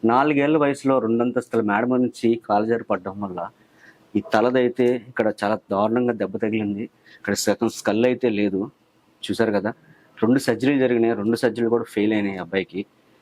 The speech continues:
దీనివల్ల కాళ్ళు చేతులు అయితే వీడికి రావు. తర్వాత వీడు ఎందుకు చూస్తున్నాడో, ఎందుకు నవ్వుతున్నాడో కూడా ఎవరికీ అర్థం కాలేని పరిస్థితి. ఒక్కసారి వీళ్ళ ఫాదర్తో ఒకసారి మాట్లాడదాం మనం.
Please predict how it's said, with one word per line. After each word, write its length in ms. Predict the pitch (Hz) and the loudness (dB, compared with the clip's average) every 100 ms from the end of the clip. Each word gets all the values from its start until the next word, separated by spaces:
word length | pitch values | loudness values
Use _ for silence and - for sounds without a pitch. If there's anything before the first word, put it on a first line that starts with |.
| _ | _
దీనివల్ల 640 | 98 123 123 120 135 127 135 - _ _ _ _ _ _ _ _ _ _ _ _ _ _ - | 0 2 4 4 2 2 -2 -8 _ _ _ _ _ _ _ _ _ _ _ _ _ _ 0
కాళ్ళు 300 | 113 135 147 143 | 2 4 2 0
చేతులు 220 | 127 127 | 0 2
అయితే 240 | 120 135 147 160 - | 2 0 -2 -4 -2
వీడికి 180 | 113 110 | 0 2
రావు. 360 | 101 110 120 - _ _ _ _ _ _ _ - _ - | 2 2 2 -4 _ _ _ _ _ _ _ -20 _ 0
తర్వాత 280 | 120 131 127 123 123 - - - _ - | 2 2 2 0 0 -6 -20 -20 _ -2
వీడు 120 | 120 | 2
ఎందుకు 340 | 120 139 185 | 4 2 0
చూస్తున్నాడో, 640 | 180 165 151 156 147 139 - _ - - 120 | 0 0 2 0 2 2 -2 _ -20 -6 0
ఎందుకు 260 | 131 143 | 2 2
నవ్వుతున్నాడో 680 | 139 117 123 156 170 160 151 | 2 2 2 2 2 4 2
కూడా 200 | 127 127 | 2 0
ఎవరికీ 400 | 123 104 113 135 | 0 0 -2 -2
అర్థం 360 | 110 - - 175 | -2 -4 -2 0
కాలేని 280 | 156 143 127 | 0 -2 -6
పరిస్థితి. 580 | 107 117 - 117 104 - _ _ _ _ 107 | -8 -8 -6 -6 -6 -8 _ _ _ _ -4
ఒక్కసారి 680 | - 135 135 143 143 139 - _ _ _ _ | -2 -2 0 0 0 -2 -4 _ _ _ _
వీళ్ళ 120 | 117 113 | -2 0
ఫాదర్తో 340 | 110 120 127 147 | 2 2 0 -4
ఒకసారి 240 | - 110 | -4 -4
మాట్లాడదాం 460 | 110 135 156 139 120 | -2 0 -2 0 -2
మనం. 200 | 104 | -2